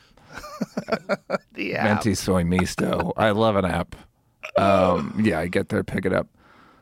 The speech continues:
Speaker 2: Uh, by
Speaker 1: Oat
Speaker 2: the way,
Speaker 1: milk.
Speaker 2: if you were homeless, would you ever, wouldn't you just go grab food off the shelf at any of these Chipotle?
Speaker 1: Yeah, it was,
Speaker 2: Immediately?
Speaker 1: I would just go right to Starbucks.
Speaker 2: Yep.
Speaker 1: 'cause, like, y-, you're allowed to go in there.
Speaker 2: Yep.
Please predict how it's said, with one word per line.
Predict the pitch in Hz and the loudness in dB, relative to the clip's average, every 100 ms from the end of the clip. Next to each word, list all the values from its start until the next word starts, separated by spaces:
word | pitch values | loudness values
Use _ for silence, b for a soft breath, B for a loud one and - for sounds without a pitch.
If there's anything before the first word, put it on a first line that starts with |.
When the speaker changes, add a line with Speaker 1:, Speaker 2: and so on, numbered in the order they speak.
| b _ - | b _ 2
Speaker 2:
Uh, | 107 104 | 4 4
by | 104 135 | 4 4
Speaker 1:
Oat | |
Speaker 2:
the | 120 | 6
way, | 101 | 4
Speaker 1:
milk. | 113 | 2
Speaker 2:
if | 101 | 2
you | 139 | 4
were | 143 | 4
homeless, | 120 120 107 101 - - _ _ _ _ _ _ _ | 4 2 4 2 -2 -14 _ _ _ _ _ _ _
would | 107 107 98 | -2 0 2
you | 104 - - | 0 0 2
ever, | 107 101 104 104 107 - _ _ _ | 0 2 2 2 0 -8 _ _ _
wouldn't | 165 127 120 | 0 2 4
you | 110 | 2
just | 107 - | 0 2
go | 107 104 | 2 4
grab | 107 107 98 | 2 2 2
food | 104 104 | 4 4
off | 107 - | 2 -2
the | |
shelf | - 110 107 - | -2 0 0 0
at | 107 | 2
any | 107 | 4
of | 107 | 2
these | 98 - - | 0 -6 -14
Chipotle? | - 101 107 107 117 - _ - | -8 0 2 2 0 -4 _ -6
Speaker 1:
Yeah, | 170 190 - - | -4 -4 -8 -8
it | |
was, | 117 | 2
Speaker 2:
Immediately? | 117 117 127 131 | 4 4 4 2
Speaker 1:
I | |
would | 135 | 2
just | 135 120 | -2 -4
go | 127 | -2
right | 120 123 | 0 -4
to | - | -4
Starbucks. | - 180 147 - - - | -6 -6 -6 -12 -16 -2
Speaker 2:
Yep. | 185 | -2
Speaker 1:
'cause, | 202 - | -2 -8
like, | 104 123 | -14 -14
y-, | 101 - | -14 -10
you're | 104 107 | -6 -2
allowed | 107 117 | -2 -2
to | 113 | -4
go | 110 | -6
in | 165 | -6
there. | 156 - | -6 0
Speaker 2:
Yep. | 220 | 0